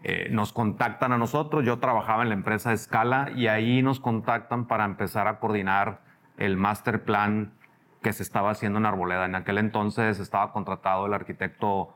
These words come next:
César Pelli, que, que es un arquitecto de talla internacional, y empezábamos a trabajar en todo este master plan. Después de ahí con, nos contratan un servicio de owner rep o representante del cliente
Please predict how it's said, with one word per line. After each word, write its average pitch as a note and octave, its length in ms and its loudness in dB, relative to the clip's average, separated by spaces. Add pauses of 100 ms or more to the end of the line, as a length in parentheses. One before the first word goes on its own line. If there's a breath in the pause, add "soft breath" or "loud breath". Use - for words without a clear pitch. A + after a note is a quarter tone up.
(260 loud breath)
César G2 380 -2
Pelli, C3+ 340 2
que, F2 520 -4
que G2 80 -4
es F2 80 -4
un G2+ 120 -4
arquitecto G2 560 -4
de F2+ 80 -4
talla F#2+ 580 -2
internacional, G2+ 880 -2
y C3 120 2
empezábamos A#2+ 680 0
a B2+ 100 -4
trabajar A2+ 440 0
en A#2 120 -4
todo A#2 220 0
este A2+ 240 -2
master A2 320 -2
plan. E2+ 320 -2 (480 soft breath)
Después C3 400 2
de D3 80 4
ahí C#3+ 560 2
con, A2+ 300 0
nos G2+ 180 -2
contratan G#2 560 0
un A#2 140 2
servicio A2+ 640 2
de F#2 340 0 (360 loud breath)
owner A2 360 2
rep B2+ 400 -2
o G#2 80 0
representante G2 680 -4
del G2+ 180 0
cliente A#2+ 640 0